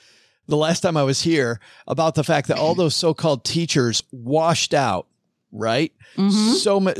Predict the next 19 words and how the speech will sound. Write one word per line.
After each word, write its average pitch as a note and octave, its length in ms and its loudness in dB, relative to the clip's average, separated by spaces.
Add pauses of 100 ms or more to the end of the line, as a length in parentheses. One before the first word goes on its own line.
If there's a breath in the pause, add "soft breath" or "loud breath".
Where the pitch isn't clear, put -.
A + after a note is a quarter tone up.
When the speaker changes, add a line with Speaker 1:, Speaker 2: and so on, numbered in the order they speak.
Speaker 2:
Right. D#3+ 340 0
Speaker 1:
all, G3 320 2
all A3+ 40 0
the G3+ 180 0
B D#3+ 420 -2
S D3 240 0
artists, A#2+ 340 0
not E3 140 -2
all G#2+ 220 0
of G#2+ 80 -8
them, C3 200 0
but C3 140 0
the - 60 -8
majority D3 360 0
of C#3+ 40 0
these A2+ 100 -4
B C#3 200 -2
S C3 220 0
artists G#2+ 380 -2